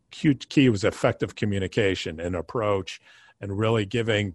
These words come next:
you know, industry and individual companies a sense of where they fit going into the acquisition process. Uh, I think there's lessons learned there that could translate into Polaris or other major I D I Q contracts. And I think the point there is that, yes, you can have success.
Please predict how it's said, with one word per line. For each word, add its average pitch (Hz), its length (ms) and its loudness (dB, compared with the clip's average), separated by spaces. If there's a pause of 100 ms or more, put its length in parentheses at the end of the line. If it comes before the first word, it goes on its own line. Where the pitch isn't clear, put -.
(120)
you 107 120 -2
know, 98 380 2
industry 107 680 2
and 95 140 -2
individual 98 340 -2
companies 98 480 -2
a 92 80 -6
sense 98 340 -2
of 98 80 -4
where 92 160 0
they 90 140 2
fit 98 400 2 (340)
going 104 300 2
into 101 320 0
the 98 100 2
acquisition 90 560 -2
process. - 680 -4 (440)
Uh, 98 200 0
I - 20 0
think 120 220 0
there's 101 200 2
lessons 117 400 2
learned 110 300 2
there 123 300 4
that 101 260 2
could 98 160 0 (220)
translate 101 540 0
into 95 220 -6
Polaris 110 500 2
or 101 160 2
other 117 360 4 (360)
major 104 400 2
I 98 100 4
D 95 180 -2
I 95 80 0
Q 107 200 -2
contracts. 98 600 -2
And 104 100 0
I 101 140 0
think 110 220 0
the 98 80 -4
point 131 500 0
there 123 280 6
is 92 140 2
that, 101 120 0
yes, 107 340 2
you 113 100 -2
can 107 140 -2
have 110 220 0
success. 90 520 -6